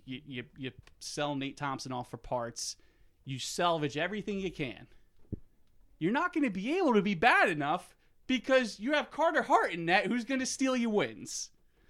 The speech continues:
So now what do you do? This is the worst. <laughs> Morale has never been lower. I'm losing the glasses because I'm getting angry again just thinking about it because I can't, I'm thirty-two.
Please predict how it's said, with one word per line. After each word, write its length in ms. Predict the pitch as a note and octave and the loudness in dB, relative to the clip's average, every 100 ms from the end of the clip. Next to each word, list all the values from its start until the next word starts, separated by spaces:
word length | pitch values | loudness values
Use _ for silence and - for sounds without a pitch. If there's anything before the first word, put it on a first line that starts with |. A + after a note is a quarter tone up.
| - - | -20 -14
So 160 | - | -6
now 280 | B3 C#4 C4 | -2 0 2
what 160 | D#3+ A#2+ | 2 0
do 60 | |
you 100 | A2+ | -6
do? 140 | - - - - - - - - - - - - - | -12 -16 -20 -20 -20 -20 -20 -8 -6 -6 -10 -16 -8
This 200 | D4 F#4 | -6 -4
is 120 | D#4 | -6
the 120 | D#4 | -6
worst. 640 | C4+ F4 B3+ - - - - - | -6 -6 -8 -8 -10 -12 -12 -10
<laughs> 400 | - - - - - - - - - - - - - | -8 -10 -12 -14 -18 -18 -18 -18 -20 -20 -20 -18 -4
Morale 420 | D4 D4 D#4 F#4+ | 0 6 8 10
has 140 | E4 C4 | 8 6
never 260 | C#4+ D4+ | 6 6
been 200 | D4+ C#4+ | 6 4
lower. 400 | C4+ C#4+ G3 - - - - - - - _ - _ _ - | 6 4 4 -2 -10 -14 -16 -16 -20 -20 _ -20 _ _ -12
I'm 80 | |
losing 300 | B3+ F#4+ D4 | -4 -4 -2
the 60 | C4+ | -6
glasses 540 | A3 A#3+ A#3 - F3+ | -6 -2 0 0 -4
because 300 | F3 G3 F#3 | -8 -2 0
I'm 100 | F#3+ | 0
getting 240 | G3 C4+ A3+ | 2 4 6
angry 460 | G#3 A3+ F#3 E3 | 8 8 8 4
again 260 | D#3 F#3+ E3+ | 4 6 6
just 220 | A3 - | 4 0
thinking 320 | G3 F#3+ F#3 | 2 2 2
about 320 | E3 D#3 D3 D3+ | 0 4 4 4
it 100 | D#3 | 2
because 380 | C#4 - F#3+ - | 2 4 2 6
I 80 | F#3+ | 4
can't, 320 | - C4+ - | 6 4 6
I'm 120 | G3+ | 6
thirty-two. 680 | A3 - C#4+ C4 - F#3 B2+ | 6 4 4 2 2 2 0